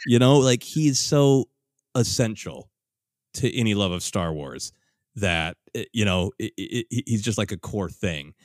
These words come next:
Um, but I think the moments of Luke, there's the, the twin sons we talked about, but Luke has,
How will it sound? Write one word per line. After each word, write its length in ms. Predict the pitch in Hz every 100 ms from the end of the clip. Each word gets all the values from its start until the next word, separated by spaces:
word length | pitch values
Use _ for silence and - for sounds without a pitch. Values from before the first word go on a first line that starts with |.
| _ _ -
Um, 400 | 101 87 80 78 _ - - _ -
but 80 | 117
I 40 |
think 260 | 110 185 -
the 100 | 110
moments 500 | 101 104 120 139 143
of 100 | 131
Luke, 380 | 98 92 95 -
there's 280 | 90 85 76
the, 220 | 85 82
the 160 | 82 87
twin 240 | - 104
sons 280 | - 98 95
we 60 | 95
talked 300 | 98 92 -
about, 280 | 90 95
but 120 | - -
Luke 240 | 165 -
has, 300 | 277 269